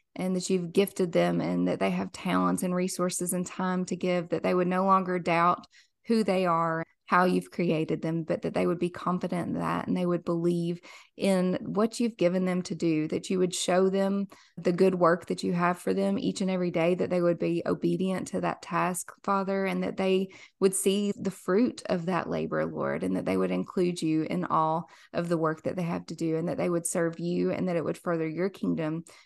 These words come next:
for your glory, and that they would trust that every little thing that they do will go a long way for your kingdom and your glory. We love you, Father. It's in your holy and mighty name we pray. Amen.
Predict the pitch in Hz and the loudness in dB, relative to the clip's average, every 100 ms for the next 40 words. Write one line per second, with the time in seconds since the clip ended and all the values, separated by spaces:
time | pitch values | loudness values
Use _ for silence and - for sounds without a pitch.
0 | _ - 170 165 165 202 160 156 160 170 | _ -6 -2 0 -2 -2 -2 0 0 -2
1 | 170 - 180 170 180 180 165 170 - - | -4 -2 0 0 0 -2 -6 -4 -6 -2
2 | 165 160 - 190 180 196 185 180 185 185 | 0 -2 -2 -4 -2 -2 0 0 0 -2
3 | 165 165 165 165 170 160 - 165 170 165 | -2 -2 -4 -4 -4 -4 -6 -4 -4 -2
4 | 156 165 160 165 170 - - 175 165 156 | -2 -2 -2 -4 -4 -6 -8 -8 -6 -6
5 | 165 - 135 - - 139 - - - - | -6 -6 -6 -4 -4 -4 -6 -8 -8 -6
6 | 190 185 190 180 190 190 196 - 160 165 | -8 -6 -2 2 4 2 0 -2 -2 0
7 | 170 170 180 180 180 180 180 180 180 175 | -4 -4 -4 -4 -2 -2 -2 -4 -4 -4
8 | 175 175 175 - - 190 175 _ - - | -6 -6 -8 -10 -12 -12 -14 _ -8 -8
9 | - | -6